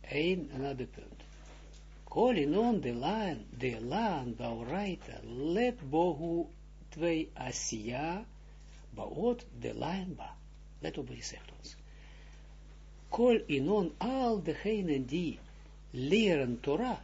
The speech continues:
leren in de Torah, dus leren de Torah, let bohu asiya, ze hebben geen asiya, ze hebben geen mechanische handeling, ze hebben geen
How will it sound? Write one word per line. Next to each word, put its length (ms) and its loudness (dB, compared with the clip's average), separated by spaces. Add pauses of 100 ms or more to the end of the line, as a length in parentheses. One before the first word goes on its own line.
(120)
leren 480 2
in 220 2
de 140 2
Torah, 360 0
dus 180 -8
leren 400 0
de 120 -2
Torah, 340 0 (920)
let 380 8
bohu 320 8
asiya, 380 2
ze 160 4
hebben 300 4
geen 420 2
asiya, 580 4
ze 100 2
hebben 220 4
geen 420 4 (120)
mechanische 600 4
handeling, 480 2
ze 100 2
hebben 300 2
geen 340 4